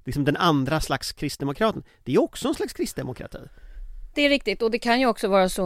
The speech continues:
Speaker 2: om vi tittar bakom kulisserna utan att veta exakt, att det kan vara så att det finns lite olika positioner som flyttas fram här, så precis som du säger. Så det är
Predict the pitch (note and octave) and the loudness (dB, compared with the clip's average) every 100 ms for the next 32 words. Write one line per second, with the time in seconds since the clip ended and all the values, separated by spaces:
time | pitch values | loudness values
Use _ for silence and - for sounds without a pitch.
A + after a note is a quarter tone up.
0 | F3+ F#3+ F#3 F3 F#3 F3 E3+ F3 F3+ F3+ | -2 -2 -2 -2 -4 -4 -2 -2 -4 -6
1 | F3 E3+ G3 E3+ E3+ F3 F3+ F#3 - F#3 | -6 -8 -4 -4 -4 -4 -2 -4 -4 -10
2 | - F4 - - - - - A3 - F#3+ | 2 2 2 -8 -14 -14 -14 -14 -12 -10
3 | F3 F#3+ F3 E3 D#3+ - D#3 - - F3+ | -8 -4 0 0 0 -4 -8 -10 -14 -12
4 | - F#3+ F3+ F#3 F3+ - F3+ A3 C4+ - | -6 -4 -4 -6 -8 -6 -8 -4 -6 -4
5 | A#3 - G3+ - - E3 D#3 D#3+ - D#3+ | -6 -6 -10 -10 -8 -8 -6 -8 -8 -8
6 | - - - - C4+ G3 D#3+ - G3 - | -8 -10 -10 -2 2 2 0 -6 -8 -10
7 | - - E3+ G3+ - F3 F#3 - A3+ F3 | -18 -16 -10 -10 -8 -8 -8 -4 -2 0
8 | E3+ - F3+ | -2 -4 -6